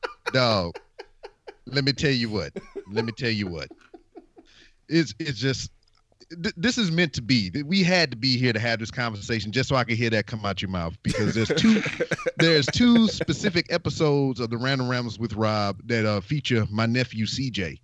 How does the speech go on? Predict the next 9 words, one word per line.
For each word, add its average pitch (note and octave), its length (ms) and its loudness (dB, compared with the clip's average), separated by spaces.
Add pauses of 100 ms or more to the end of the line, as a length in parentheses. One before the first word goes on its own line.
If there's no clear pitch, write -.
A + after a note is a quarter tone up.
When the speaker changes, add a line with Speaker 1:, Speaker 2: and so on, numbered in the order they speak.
Speaker 2:
Mm-hmm. C3 340 -10 (240)
Speaker 1:
And A#2 580 2 (680)
both F3 260 2
of F#3 60 -6
these F#3 180 0
episodes, C3 680 2
we C3 100 2
specifically C3+ 680 -2
talk A#2 420 0